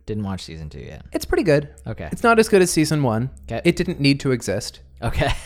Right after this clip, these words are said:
Speaker 2: But the characters remain very likable, and it's, it retains its, its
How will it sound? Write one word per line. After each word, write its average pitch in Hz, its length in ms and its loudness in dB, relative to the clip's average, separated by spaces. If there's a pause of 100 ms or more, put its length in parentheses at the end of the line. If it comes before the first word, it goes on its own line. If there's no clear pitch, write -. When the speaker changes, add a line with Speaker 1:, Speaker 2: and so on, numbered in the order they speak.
(140)
Speaker 2:
But 170 140 6
the 170 60 0
characters 175 420 2
remain 143 300 2
very 117 200 4
likable, 101 460 0
and 110 100 -2
it's, - 260 -6
it 139 200 -4
retains 175 540 4
its, 139 260 0 (240)
its - 340 -4